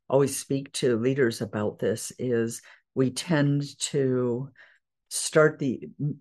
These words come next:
virtual meetings, if you will, uh, getting right into the agenda. And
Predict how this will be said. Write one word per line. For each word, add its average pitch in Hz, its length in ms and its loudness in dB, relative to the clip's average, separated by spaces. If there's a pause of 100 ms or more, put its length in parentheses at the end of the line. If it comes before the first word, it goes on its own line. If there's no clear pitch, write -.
(540)
virtual 143 460 2
meetings, 123 480 -2
if 113 180 -2
you 110 100 -4
will, 104 460 -6
uh, 120 260 -6 (300)
getting 135 360 4 (340)
right 143 180 6
into 143 300 4
the 123 200 2
agenda. 110 560 -2 (360)
And - 220 -4